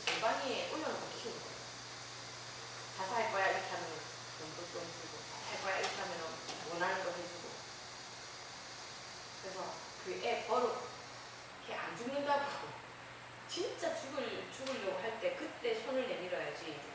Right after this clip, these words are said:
죽는다고 말할 때마다 그렇게 하잖아요. 애 버릇을, 그러니까 좋지 않은 방향으로 나간다. "그러지 마라." 라고 했어요.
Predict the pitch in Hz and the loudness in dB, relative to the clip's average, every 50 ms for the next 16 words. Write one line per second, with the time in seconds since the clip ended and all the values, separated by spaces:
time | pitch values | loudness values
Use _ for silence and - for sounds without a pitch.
0 | - - - - 185 190 254 294 320 - - - - - 220 - - - 226 220 | -8 -8 -10 -8 -4 -2 -2 2 4 4 4 4 4 2 2 2 2 2 0 0
1 | 226 214 214 185 185 190 185 - 160 143 - 151 151 147 147 - - - - - | 0 0 -2 -2 -4 -6 -6 -6 -8 -8 -8 -8 -8 -8 -8 -8 -8 -8 -10 -10
2 | - - - - - - - - - - - - 262 - - - 214 247 277 285 | -10 -10 -10 -10 -10 -10 -10 -10 -10 -10 -2 2 2 2 2 4 4 6 6 6
3 | 285 - 226 214 190 - - - - - - - - - 160 - - - - - | 6 4 4 2 0 -2 -4 -6 -8 -10 -10 -10 -8 -6 -4 -2 -2 -2 -4 -6
4 | - - - - - - 330 320 320 - 185 - 180 180 180 - 294 262 - - | -8 -8 -8 -6 -4 4 6 6 6 6 6 4 4 4 4 4 2 2 0 0
5 | - - - - - - - - - 214 214 - - - - - - - - - | -2 -4 -4 -4 -4 -2 0 0 2 2 2 2 2 0 0 0 0 0 -2 -4
6 | - - - - - - - - - - - - 190 196 185 180 185 185 185 - | -4 -6 -4 -6 -4 -6 -6 -8 -8 -8 -4 0 0 2 2 2 0 -2 -2 -4
7 | - - 143 147 156 147 143 | -4 -2 -2 -2 -2 -4 -6